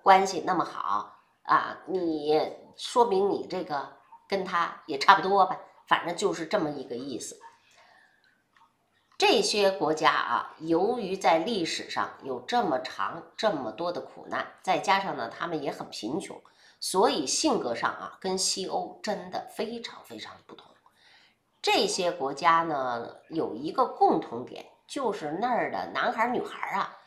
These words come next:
都长得贼漂亮，轮廓也清楚，尤其是那个匈牙利人，那黑黑的眼睫毛啊，头发卷卷的，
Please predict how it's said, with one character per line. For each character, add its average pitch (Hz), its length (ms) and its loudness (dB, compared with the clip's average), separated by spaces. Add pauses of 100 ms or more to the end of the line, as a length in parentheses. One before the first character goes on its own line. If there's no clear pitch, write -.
(240)
都 311 160 -2
长 - 180 -2 (140)
得 - 140 -12
贼 269 380 0
漂 - 200 2
亮， - 320 -4 (1040)
轮 302 320 8
廓 - 320 10
也 180 100 -2
清 208 240 -2
楚， - 300 -8 (200)
尤 214 440 8
其 202 260 2
是 208 140 0
那 175 160 0
个 135 140 -2
匈 233 220 0
牙 220 160 4
利 208 160 -4
人， - 180 -12 (500)
那 208 160 -4
黑 311 300 2
黑 311 240 0
的 233 80 4
眼 151 200 -2
睫 170 160 -2
毛 220 120 0
啊， 160 500 -2
头 - 240 -8
发 - 320 -6
卷 185 240 -2
卷 131 220 -4
的， 156 120 -2